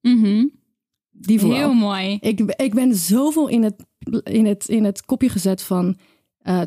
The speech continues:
Speaker 2: te dom om dingen te doen, te dom om school te doen. Jij kan alleen maar dingen met je handen.
Speaker 1: Mhm.
Speaker 2: En daarbij was ik ook altijd de weirdo.
Speaker 1: Ja.
Speaker 2: Maar te-, toen ik ouder werd en mensen meer transparant waren.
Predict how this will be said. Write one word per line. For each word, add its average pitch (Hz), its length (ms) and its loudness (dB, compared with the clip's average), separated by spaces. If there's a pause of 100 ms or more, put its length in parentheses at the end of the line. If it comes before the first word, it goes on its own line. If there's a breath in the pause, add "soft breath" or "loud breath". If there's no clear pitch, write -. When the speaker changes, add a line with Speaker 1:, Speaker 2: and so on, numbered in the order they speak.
Speaker 2:
te 202 160 -2
dom 233 240 2
om 196 140 2
dingen 190 220 2
te 190 100 -2
doen, 180 220 0
te 185 120 -2
dom 196 200 0
om 190 80 0
school 196 260 -4
te 190 120 -10
doen. 175 180 -2
Jij 180 160 -2
kan 185 160 -4
alleen 185 180 0
maar 185 80 -2
dingen 180 200 -2
met 190 120 -2
je - 60 -8
handen. 208 340 0 (140 soft breath)
Speaker 1:
Mhm. 196 220 -2
Speaker 2:
En 208 100 4
daarbij 196 340 -2
was 208 120 0
ik - 140 -8
ook 254 180 0
altijd 214 540 -2 (220)
de 185 300 0
weirdo. 208 520 0 (220)
Speaker 1:
Ja. 196 360 2 (440)
Speaker 2:
Maar 190 680 0 (420)
te-, - 300 -4
toen 254 180 2
ik 214 80 0
ouder 311 340 0
werd - 480 -6 (400)
en 180 520 -2
mensen 190 460 2
meer 180 380 0 (140)
transparant 190 580 -2
waren. 185 480 -2